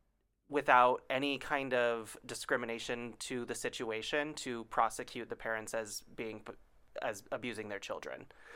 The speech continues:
So there was no gray area, basically, with this. Like, it would be considered child abuse if you were affirming your gender, your child's, uh, gender,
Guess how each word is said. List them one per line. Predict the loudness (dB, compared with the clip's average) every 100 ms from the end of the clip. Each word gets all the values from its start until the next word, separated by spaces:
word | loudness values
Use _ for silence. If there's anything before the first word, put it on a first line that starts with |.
| -14
So | -2 4 6
there | 6
was | 4 2
no | 2 2
gray | 2 0 0
area, | -2 -4 -6 -6
basically, | -6 -8 -8 -6
with | -6 -4
this. | -6 -2
Like, | -2 -2 -4 -4
it | -2
would | -2 -4
be | -4
considered | -6 -4 -4 -4
child | -2 -2 -2
abuse | -6 -8 -8
if | -8 -6
you | -4
were | -2
affirming | -2 -4 -4
your | -8
gender, | -6 -6 -4 -6 -6
your | -6 -4
child's, | 0 0 0 -4 -4
uh, | -2 -2 -4
gender, | -6 -4 -4 -4